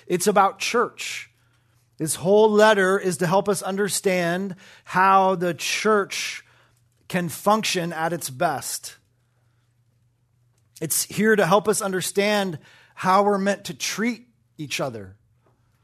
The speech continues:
And even where our spot in the church is meant to be, it's here to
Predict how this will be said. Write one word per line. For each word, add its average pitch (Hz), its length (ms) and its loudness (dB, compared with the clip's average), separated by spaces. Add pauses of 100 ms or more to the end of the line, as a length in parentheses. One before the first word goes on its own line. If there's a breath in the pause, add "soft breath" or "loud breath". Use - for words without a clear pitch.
(280)
And 160 120 -6
even 196 580 -2 (200 soft breath)
where 180 280 4
our 180 160 2
spot 202 600 4
in 175 140 -4
the 165 60 -4
church 202 400 0
is 156 160 -4
meant 190 200 -6
to 170 120 -4
be, 196 280 0
it's - 180 -2
here 208 300 0
to 170 340 -2